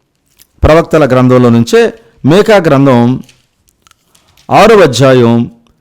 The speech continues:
ఎనిమిదవ వచనం నేను చదువుతున్నాను. మీకా ఆరు ఎనిమిది. మనుషుడా, ఏది ఉత్తమమో అది నీకు తెలియజేయబడి ఉన్నది. న్యాయముగా నడుచుకొనుటయు, కనికరమును ప్రేమించుటయు,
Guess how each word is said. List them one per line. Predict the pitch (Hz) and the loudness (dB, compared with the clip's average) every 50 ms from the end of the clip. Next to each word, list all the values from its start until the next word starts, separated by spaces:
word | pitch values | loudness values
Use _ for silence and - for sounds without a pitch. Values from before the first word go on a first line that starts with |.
| _ _ 143 | _ _ -2
ఎనిమిదవ | 151 170 208 226 220 233 202 | 0 2 2 4 4 4 2
వచనం | 190 160 - 175 185 170 | 2 0 0 0 0 0
నేను | 160 143 | 0 0
చదువుతున్నాను. | - - 117 107 - - 101 98 90 85 - - - | 0 0 -2 -2 -2 -4 -4 -4 -6 -8 -12 -6 -4
మీకా | 131 151 175 175 - 190 185 175 | 0 0 0 0 0 0 0 2
ఆరు | 139 135 139 151 160 | 2 2 2 2 2
ఎనిమిది. | 160 135 117 110 104 101 95 92 92 - _ _ _ _ _ _ _ _ _ _ 107 | 2 2 2 2 0 0 -2 -4 -8 -12 _ _ _ _ _ _ _ _ _ _ -2
మనుషుడా, | 131 160 202 202 - 190 139 127 113 117 131 156 - - _ _ _ _ _ 123 | 0 0 0 0 -2 -2 -2 0 0 0 0 -2 -6 -12 _ _ _ _ _ 0
ఏది | 143 185 220 233 226 247 | 2 2 4 4 4 2
ఉత్తమమో | 220 180 175 180 - 214 196 190 202 202 202 208 208 208 208 185 143 - - - | 2 2 0 0 0 0 2 2 4 4 2 2 2 2 2 0 -2 -4 -6 -4
అది | 127 139 147 160 | -4 -2 0 2
నీకు | 170 165 170 160 196 | 2 2 0 0 -2
తెలియజేయబడి | 185 - 156 147 151 156 147 127 143 143 139 135 120 123 120 123 117 | -2 -2 0 0 2 0 2 2 0 2 2 2 0 0 0 0 0
ఉన్నది. | 107 101 98 95 87 92 90 - _ _ _ _ _ _ _ _ _ 117 | 0 0 -2 -4 -6 -8 -12 -14 _ _ _ _ _ _ _ _ _ -2
న్యాయముగా | 117 143 151 175 202 220 226 226 226 214 220 220 214 | 0 2 2 2 2 2 2 2 2 2 2 2 2
నడుచుకొనుటయు, | 190 156 151 160 151 - 156 165 156 143 127 139 131 123 123 123 127 127 127 - _ _ _ _ _ _ _ - | 2 2 0 0 -2 -4 -4 -2 -2 -2 0 -2 -2 0 0 -2 -2 -4 -6 -12 _ _ _ _ _ _ _ -2
కనికరమును | 170 185 208 220 233 226 220 220 220 226 220 | 0 0 2 2 2 2 2 2 4 2 2
ప్రేమించుటయు, | 208 - 175 160 160 156 165 160 156 160 135 135 123 120 120 117 117 120 - | 2 0 0 0 2 2 0 0 -2 -4 -4 -2 -2 0 0 -2 -2 -4 -6